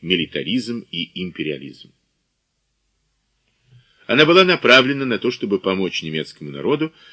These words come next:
организовать жизнь на новых демократических началах. Благодаря энергичным мероприятиям по восстановлению народного хозяйства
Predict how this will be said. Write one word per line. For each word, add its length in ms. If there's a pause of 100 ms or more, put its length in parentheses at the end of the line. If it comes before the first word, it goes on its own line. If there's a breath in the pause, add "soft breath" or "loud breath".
(120 soft breath)
организовать 920
жизнь 420
на 140
новых 460 (200)
демократических 920
началах. 460 (1800)
Благодаря 580
энергичным 680
мероприятиям 800
по 120
восстановлению 720
народного 400
хозяйства 640